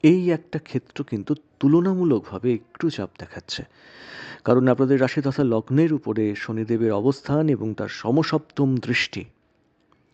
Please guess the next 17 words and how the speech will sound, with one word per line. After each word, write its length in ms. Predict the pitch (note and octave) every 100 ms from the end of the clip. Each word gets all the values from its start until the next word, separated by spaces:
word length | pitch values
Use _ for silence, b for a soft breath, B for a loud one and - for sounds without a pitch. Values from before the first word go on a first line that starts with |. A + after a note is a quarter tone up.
| b b b b b b b b b b _ _ _ _
কারণ 220 | A#2 A#2+
আপনারা 320 | A#2 A2 C3 B2+
জানেন, 300 | C3 F#3+ A3+
শনিদেব 400 | - D3+ C3+ B2
যেখানে 220 | - A#2+
অবস্থান 400 | A2 A2+ - B2+
করেন 300 | B2+ B2 C#3
তুলনামূলকভাবে 840 | C3+ D3 D#3+ F3+ E3+ E3 D#3+ C3+ C#3
ভালো 240 | C3 B2
ফল 280 | A#2+ B2 B2
দেন, 160 | D3 G#3
কিন্তু 240 | E3 C3
যেখানে 260 | A2 A2+ A2
দৃষ্টি 480 | - C3+ - E3+
পড়ে 260 | D3 G2+ D3+
সেখানে 340 | - G#2+ G#2+
একটু 320 | G#2+ - F3+